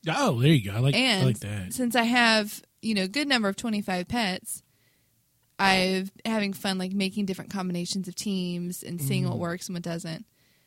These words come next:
Speaker 2: And the first day I'd won five out of the ten. And the quest gives you twenty-five valor points. That's pretty cool.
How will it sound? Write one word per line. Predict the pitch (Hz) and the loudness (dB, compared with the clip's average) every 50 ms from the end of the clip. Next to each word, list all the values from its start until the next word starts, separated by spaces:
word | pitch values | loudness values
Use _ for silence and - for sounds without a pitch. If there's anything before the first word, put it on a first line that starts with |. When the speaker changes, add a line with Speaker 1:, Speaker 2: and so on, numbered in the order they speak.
| _ _ _ _ _ - | _ _ _ _ _ -8
Speaker 2:
And | 190 185 185 180 180 | -6 -4 -4 -4 -4
the | 190 | -4
first | - 233 226 226 - - | -4 -2 -2 -2 -2 -2
day | - 214 208 | 0 2 2
I'd | 202 196 | 2 2
won | 196 202 196 196 190 | 0 0 -2 -2 -2
five | - - 196 196 190 190 | -2 0 0 0 0 0
out | 180 170 | -2 -4
of | 165 | -4
the | 160 170 | -6 -6
ten. | - 208 180 170 165 170 180 185 - _ _ _ _ _ _ _ _ - | -6 -6 -6 -6 -6 -8 -10 -12 -16 _ _ _ _ _ _ _ _ -4
And | 214 208 | -4 -4
the | |
quest | 214 - - 311 359 339 - - | -2 -2 -2 -2 0 -2 -2 -2
gives | - 226 214 202 | 0 0 2 2
you | 208 185 | 0 -2
twenty-five | - - 254 240 226 214 185 175 175 | -2 -2 -2 -2 -2 -2 -2 -4 -2
valor | 170 175 202 196 180 | -4 -4 -4 -6 -8
points. | - - - - - - | -8 -12 -12 -14 -14 -12
That's | - 202 208 | -10 -10 -10
pretty | - - 202 190 | -10 -12 -14 -14
cool. | - - - - 214 | -12 -12 -12 -12 -14